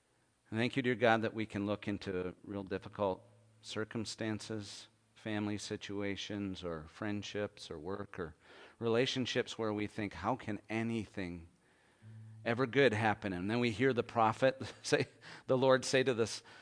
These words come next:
the prophet Ezekiel, "Son of man, can these dry bones live?" Oh, yes.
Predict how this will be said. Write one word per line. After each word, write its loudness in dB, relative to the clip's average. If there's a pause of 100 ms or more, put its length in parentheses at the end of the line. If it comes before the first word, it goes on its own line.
(140)
the -6
prophet 6
Ezekiel, 0
"Son 2
of 0
man, 2
can -4
these -2
dry 0
bones -2
live?" 0 (1120)
Oh, -6
yes. -14